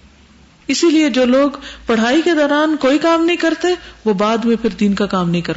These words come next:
پاتے۔ مجھے یاد ہے کہ ہم کلاس سکس، سیونتھ میں تھے یا اس سے بھی چھوٹے، تو ہم میں سے ہر بہن کے ذمہ ایک کمرے کی صفائی تھی، جو اسکول جانے سے پہلے ہمیں لازمی کرنی ہوتی تھی۔ کچھ حصہ دھونے کا ہے، کچھ کپڑا لگانے کا ہے،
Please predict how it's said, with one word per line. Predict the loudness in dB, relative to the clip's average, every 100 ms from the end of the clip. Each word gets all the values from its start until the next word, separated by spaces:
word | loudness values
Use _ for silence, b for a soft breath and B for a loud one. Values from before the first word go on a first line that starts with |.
| -8
پاتے۔ | -10 -10 -18 -20 -20 _ _ _ _ _ _ _ _ _ _ _ -4
مجھے | 0 0
یاد | 2
ہے | 0
کہ | 0
ہم | -2
کلاس | -2 -2 -2
سکس، | -2 -4 -6
سیونتھ | -4 0 0 0
میں | -4 -2
تھے | -4 -6 -8 -14 _ _
یا | -8 -6
اس | -6
سے | -4 -2
بھی | -2
چھوٹے، | -2 -4 -4
تو | -6 -8 B B B B _
ہم | 0
میں | 0
سے | 0
ہر | 0
بہن | 2 0 0
کے | 0
ذمہ | -2 0 0
ایک | -2 -2
کمرے | -2 0
کی | -2
صفائی | -6 -4 -2 -2
تھی، | -2
جو | -2
اسکول | -4 -2 0 0
جانے | 0 0 0
سے | -2
پہلے | -4 -2 0
ہمیں | 0 0
لازمی | 0 0 0 0
کرنی | 0 -2 -4 -8
ہوتی | -10 -18
تھی۔ | -20 -20 -20 -20 _ B B B B -20 -20 _ -6
کچھ | -4 -2
حصہ | -4 -2 0
دھونے | 2 2 2
کا | 0 0
ہے، | -2 -2
کچھ | -6
کپڑا | -4 -4 -2
لگانے | 0 0 0 -2 -2
کا |
ہے، | -4